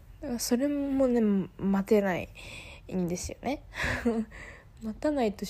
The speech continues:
どうしようもないんだけど、なんかちょっと溜まったらすぐコップに入れちゃうみたいなぐらい、本当に待てないから。だからそういう時も、なんか曲、曲かけたりしても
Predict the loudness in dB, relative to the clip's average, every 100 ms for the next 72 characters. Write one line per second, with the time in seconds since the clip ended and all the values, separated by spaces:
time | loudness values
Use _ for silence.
0 | 0 0 2 -2 -2 0 -2 -4 -6 -2
1 | 0 0 -2 -6 -6 -2 2 4 4 4
2 | 4 2 2 2 2 -2 -2 -4 -8 -6
3 | 0 0 2 2 0 0 0 0 -6 -10
4 | -8 -6 -6 -4 -4 -6 -12 -18 -20 -20
5 | -12 -10 0 2 2 0 0 -2 -2 -4
6 | -6 -6 -8 -14 -20 -20 -20 -20 -12 -8
7 | 0 2 4 2 0 -2 0 0 2 2
8 | 0 -2 -2 -4 -6 -4 -4 -4 -18 -20
9 | -20 -20 -20 -20 -20 -20 -20 -20 -20 -20
10 | -20 -20 -20 -16 -12 -2 0 2 0 0
11 | -2 0 -2 -2 -10 -18 -16 -12 -2 2
12 | 2 2